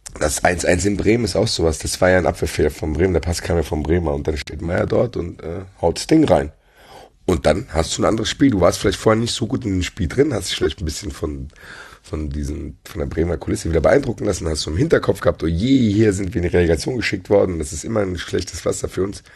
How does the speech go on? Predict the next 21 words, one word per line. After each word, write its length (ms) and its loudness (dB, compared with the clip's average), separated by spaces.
Ja, 180 6
und 100 2
was 140 4
passiert? 720 2
Dann 160 2
kommen 240 4
halt 180 2
auch 120 4
so 120 -4
Sachen 280 0
zusammen. 440 0
Und 140 -4
was 180 -2
macht 200 -2
er? 100 2
Wechselt 320 -2
der 120 4
den 100 0
achtzehnjährigen 640 -2
Barkok 380 -2
ein 300 0